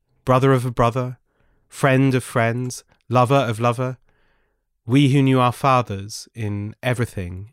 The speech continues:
in nothing. They perish.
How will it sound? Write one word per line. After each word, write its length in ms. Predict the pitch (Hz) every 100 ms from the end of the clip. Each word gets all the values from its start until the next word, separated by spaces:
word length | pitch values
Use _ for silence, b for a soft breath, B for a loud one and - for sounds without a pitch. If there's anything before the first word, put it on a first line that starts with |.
| _
in 240 | 113 107 113
nothing. 480 | 120 - 85 95 - _ _ _ _ _ _ _ _ _ _ _ _ _ _ _
They 100 | 127
perish. 640 | 123 135 113 92 - -